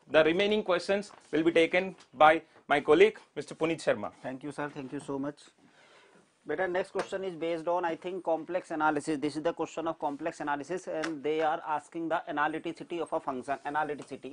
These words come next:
Speaker 2: इनमें से कौन सा analytic है? Let us, uh, cross check one by one, taking options. Beta, in option number A, if we write f z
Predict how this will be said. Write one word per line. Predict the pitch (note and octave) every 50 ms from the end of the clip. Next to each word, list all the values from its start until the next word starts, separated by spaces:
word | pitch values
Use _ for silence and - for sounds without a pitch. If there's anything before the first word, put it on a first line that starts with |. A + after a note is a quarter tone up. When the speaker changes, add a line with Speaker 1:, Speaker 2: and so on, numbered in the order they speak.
| D3
Speaker 2:
इनमें | C#3+ D#3 D#3+ D#3+ D3+
से | F3 E3
कौन | - D#3 D3+ D3+
सा | - F3 D#3+
analytic | D3+ C#3+ C#3 C3+ C3 B2 - B2+ -
है? | B2 A2 G2+ - - - - - - - _ - _ _
Let | D3 D#3+ D3+ F3
us, | F#3 F#3 - _ _ _ _ -
uh, | F3+ D#3+ D#3 D#3 C#3+ -
cross | - D#3 D#3+ D3+
check | - - F#3+ F#3 F#3 D#3+
one | C#3+ D#3 D#3 D3+
by | D#3 D3+ D3
one, | C3 B2+ A#2+ A#2 A#2 _
taking | - D3 - D#3+ D#3 C#3+
options. | C3+ B2+ - - C3+ B2 A#2+ A2+ -
Beta, | C#3+ D#3 D3+ F3+ F3 - E3+
in | F3 F3 -
option | - D#3 D#3 - - F3+ E3+ E3
number | D3+ D#3 D#3 E3 E3+ E3 -
A, | E3 D#3+ D3+ C3 A#2 - - -
if | - E3 E3+ D3
we | D3+ E3+ E3+
write | D#3+ D#3+ E3+ E3+ - D3
f | D3+ C#3+ C#3
z | E3